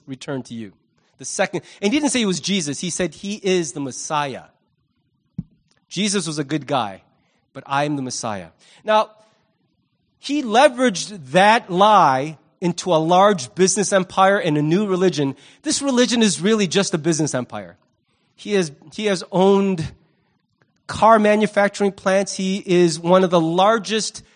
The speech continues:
purveyors of tuna in the world. If you've eaten sushi, you've eaten his sushi, 'cause he owns half the boats that, that basically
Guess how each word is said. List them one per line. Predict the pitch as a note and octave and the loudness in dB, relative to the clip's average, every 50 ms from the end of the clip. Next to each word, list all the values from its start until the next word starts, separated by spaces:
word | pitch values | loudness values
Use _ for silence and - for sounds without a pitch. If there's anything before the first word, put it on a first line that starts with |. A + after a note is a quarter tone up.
| _ _ _ _ _ _ _ _ _ | _ _ _ _ _ _ _ _ _
purveyors | - G3 F#3+ D#3+ E3 F#3 F#3 F#3+ G3 G3 F#3+ F#3+ F3+ - | -2 -2 0 2 2 0 2 2 2 2 2 0 -2 -4
of | - - D#3+ D#3 D#3 D3 C#3 C#3+ D#3+ _ _ | -4 0 4 4 4 4 2 -4 -14 _ _
tuna | - - - G3 G3 G3 G3 G#3 G#3 F3 - _ _ _ _ _ _ _ _ _ _ _ _ | -10 -2 2 2 6 6 6 6 4 0 -6 _ _ _ _ _ _ _ _ _ _ _ _
in | - E3+ E3+ | -4 -2 0
the | D#3 C#3 | 0 0
world. | C#3+ D#3 E3+ F#3 G#3 A3 B3 A#3 - - _ _ _ _ _ _ _ _ _ | 0 0 2 2 2 2 0 -2 -6 -14 _ _ _ _ _ _ _ _ _
If | - F#3+ - | -10 -10 -4
you've | G#3+ A3+ G#3 G3+ | -4 -4 -2 0
eaten | D#4 C4+ A#3+ G#3+ | -2 0 0 -2
sushi, | F#3 - - A3+ A#3 G3 - - A#3+ A#3 | -4 -2 -2 -2 -2 -2 -2 -2 -2 -2
you've | G#3 F#3+ F#3 D#3+ | -2 -4 -4 -4
eaten | G3+ G#3+ F3+ D#3+ | -4 -4 -4 -2
his | D#3+ G3 F#3 - - | 0 0 0 -2 -2
sushi, | E3 D3+ - - C3+ B2 | -4 -4 -4 -4 -8 -6
'cause | - D3+ C#3 | -6 -6 -6
he | F3+ G3 | -4 -2
owns | F#3+ F#3 F#3+ F#3+ E3+ - | 2 4 4 4 2 0
half | - F#3 G3 G3 F#3+ - - | 0 2 2 2 2 0 -2
the | F3 | -2
boats | D3+ F3 E3+ E3 D#3 - | 0 2 2 2 0 -4
that, | - F3+ D#3 - _ _ | -8 -10 -10 -10 _ _
that | - D3+ D3 - _ _ _ _ _ _ _ _ _ _ _ _ | -8 -8 -8 -8 _ _ _ _ _ _ _ _ _ _ _ _
basically | D3+ D#3+ D3+ - E3+ D3+ - D3 D3 C#3+ C#3 C#3 C#3 | -4 -4 -2 -2 -4 -4 -2 -2 -2 0 0 -2 -4